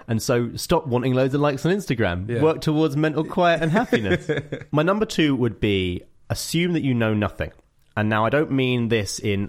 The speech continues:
Speaker 1: in, in the most obvious way, in the sort of most basic way. It's like, don't be arrogant,
Speaker 2: Mm-hmm.
Speaker 1: right? But also I would say read as much as you possibly can. Assume that somebody who has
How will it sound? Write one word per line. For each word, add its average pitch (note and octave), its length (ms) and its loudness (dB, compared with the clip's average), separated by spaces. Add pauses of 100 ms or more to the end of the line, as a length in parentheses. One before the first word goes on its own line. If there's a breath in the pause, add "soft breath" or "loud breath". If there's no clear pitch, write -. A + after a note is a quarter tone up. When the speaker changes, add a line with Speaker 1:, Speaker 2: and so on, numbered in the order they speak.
(120)
Speaker 1:
in, D#3+ 220 0
in D#3 180 0
the D#3+ 40 2
most D#3+ 220 0
obvious E3+ 380 0
way, A2+ 260 2
in A2+ 80 0
the A2+ 60 0
sort C3 140 -2
of A#2+ 60 0
most A2+ 200 -2
basic - 400 -2
way. E2+ 300 -2
It's - 220 -6
like, E2+ 220 -6
don't E2 220 -6
be G#2 100 0
arrogant, D#2+ 440 -4
Speaker 2:
Mm-hmm. A#2+ 320 -2
Speaker 1:
right? - 260 -4 (580 loud breath)
But C3+ 120 0
also E3 320 2
I C3+ 100 4
would C3 140 -2
say A#2+ 520 2 (340)
read C#3+ 600 0
as G#2+ 140 -2
much A#2 280 0
as A#2+ 100 -2
you A#2 80 -2
possibly F#2+ 440 -4
can. - 400 -8
Assume D#3+ 540 0
that G2 360 -2 (160 soft breath)
somebody A#2+ 840 0 (200)
who G#2 280 2
has G2 420 -2